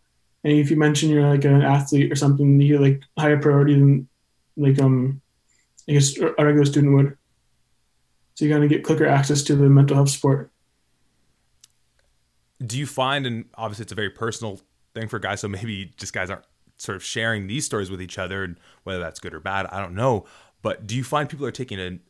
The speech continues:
Speaker 2: advantage of that resource? Because it's somewhat, once again, referring to some of the conversations we've had, it seems like a lot of guys, and particularly when you get to the later part in your career, or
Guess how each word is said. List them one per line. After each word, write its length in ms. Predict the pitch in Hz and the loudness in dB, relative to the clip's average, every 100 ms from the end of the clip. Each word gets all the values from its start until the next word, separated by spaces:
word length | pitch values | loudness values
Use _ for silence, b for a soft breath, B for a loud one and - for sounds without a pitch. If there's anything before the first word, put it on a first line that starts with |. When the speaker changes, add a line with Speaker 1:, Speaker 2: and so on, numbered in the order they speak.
| - | -18
Speaker 2:
advantage 420 | 98 107 113 110 | -12 -8 -6 -4
of 80 | 113 | -4
that 220 | 120 92 | -6 -6
resource? 340 | 113 123 147 | -8 -8 -10
Because 400 | - 120 110 98 - b b b - | -10 -12 -10 -10 -14 b b b -16
it's 520 | 113 _ 113 - - _ | -16 _ -10 -10 -10 _
somewhat, 480 | 117 - 147 131 107 | -18 -10 -6 -6 -6
once 180 | 113 107 | -8 -10
again, 160 | 117 | -8
referring 300 | 107 - 110 | -10 -10 -10
to 60 | 101 | -10
some 200 | - 101 | -12 -14
of 60 | 92 | -16
the 80 | |
conversations 560 | - 101 92 135 175 139 | -14 -14 -10 -12 -10 -10
we've 140 | 107 | -10
had, 340 | 98 90 90 87 b b | -8 -6 -6 -10 b b
it 80 | - | -12
seems 160 | 156 156 | -6 -6
like 120 | 131 | -6
a 40 | |
lot 200 | 107 117 | -6 -6
of 80 | 117 | -6
guys, 340 | 104 104 104 98 | -6 -8 -8 -10
and 100 | 90 | -14
particularly 540 | 104 117 117 104 101 | -14 -12 -8 -8 -8
when 160 | 95 95 | -8 -10
you 60 | |
get 120 | 95 - | -12 -14
to 80 | |
the 40 | 98 | -14
later 240 | 98 107 | -10 -10
part 300 | 104 - 101 | -10 -10 -10
in 80 | 101 | -10
your 240 | 95 92 | -12 -12
career, 420 | 87 - 90 135 139 | -12 -16 -10 -6 -6
or 220 | 92 | -8